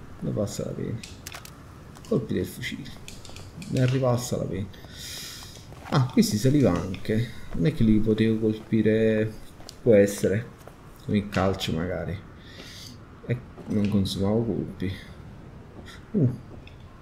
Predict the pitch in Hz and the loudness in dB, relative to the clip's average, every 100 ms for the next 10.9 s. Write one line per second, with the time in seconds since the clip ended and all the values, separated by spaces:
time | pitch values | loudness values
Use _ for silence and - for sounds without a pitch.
0 | - - 170 - - 107 - 92 76 76 | -16 -6 -6 -4 2 2 2 -2 -2 -4
1 | - - 127 - - 127 170 147 123 - | -10 -4 -4 -2 -2 -2 0 0 0 -2
2 | - - - - - - - - - 254 | -4 -4 -4 -4 -6 -12 -14 -16 -12 -8
3 | 190 - - - - - - - - 139 | -8 -8 -12 -16 -16 -16 -18 -18 -2 0
4 | - 131 127 - - - - - - - | 2 0 -2 -6 -4 -4 -4 -12 -20 -20
5 | - - 180 175 131 123 131 139 135 101 | -20 2 6 8 6 4 6 8 10 10
6 | 90 101 - - - - 170 - 151 117 | 8 4 0 -12 -6 0 0 2 4 6
7 | 85 87 117 139 135 87 69 - - - | 4 2 0 0 0 0 -2 -8 -10 -10
8 | - - - - - - - - - - | -12 -16 -16 -18 -18 -18 -18 -20 -20 -20
9 | - - - - - - - - - - | -18 -18 -18 -18 -20 -18 -18 -18 -18 -6
10 | - 117 120 113 - - 50 50 - | -2 2 2 2 -2 -4 -6 -8 -10